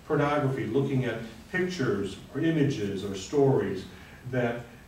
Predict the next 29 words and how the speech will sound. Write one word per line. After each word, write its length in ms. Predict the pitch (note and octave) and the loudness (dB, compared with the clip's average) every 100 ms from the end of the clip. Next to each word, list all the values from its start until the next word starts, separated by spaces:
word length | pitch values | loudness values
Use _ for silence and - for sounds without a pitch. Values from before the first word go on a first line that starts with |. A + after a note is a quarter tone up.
| - | -4
evoke 460 | C#3+ B2+ C3 C3 - | 2 4 6 4 2
certain 400 | - C#3+ B2+ C3 | 2 2 4 6
images 400 | C3+ B2+ A2 G#2+ | 8 6 4 -2
in 80 | |
their 120 | G#2 G#2 | -2 -2
brain. 560 | A2+ B2 B2 - - - - - - - - - - | 0 0 0 -2 -6 -12 -18 -20 -20 -20 -20 -20 -4
Touching, 540 | G3 - - E3 G3 - - - - | 0 0 -2 -6 -6 -12 -20 -14 -8
meaning 240 | B2 A#2 | -6 -6
touching 380 | A#2 B2+ C3 A#2 | -2 -2 -2 -4
another 280 | A2+ A2 G#2+ | -4 -6 -6
person, 520 | A2+ B2 - G#2 F#2+ - - - - - - - - | -2 -2 -2 -8 -12 -16 -20 -20 -20 -20 -20 -20 -16
uh, 320 | A2 G#2 G#2 G#2+ | -12 -10 -10 -10
engaging 440 | A2+ A#2+ A2+ A2 G#2 | -8 -4 -4 -4 -6
in 120 | G2+ | -6
heavy 300 | B2 A#2+ G#2+ - | -4 -4 -4 -6
petting, 320 | B2+ A#2+ G2+ F#2+ | -4 -2 -4 -6
that 160 | G2 | -6
sort 200 | - G#2 | -6 -6
of 120 | G2+ | -6
thing. 240 | - G2+ F#2+ - - - - | -6 -8 -10 -14 -20 -12 -2
And 120 | F#3 | 2
then 120 | F3+ | 4
sexual 400 | - E3 - D3 | 4 2 4 4
intercourse, 480 | D#3 C#3+ - G2 - | 4 4 2 -2 -2
actually 360 | A#2 A2+ - A2 | -4 -4 -6 -6
engaging 480 | G#2+ A2 G#2+ A2 | -4 -4 -2 -4
in 60 | G#2 | -4
an 200 | F#2+ G2 | -6 -6
activity. 600 | G2 - D3+ C#3 - - | -6 -6 -2 0 -2 -6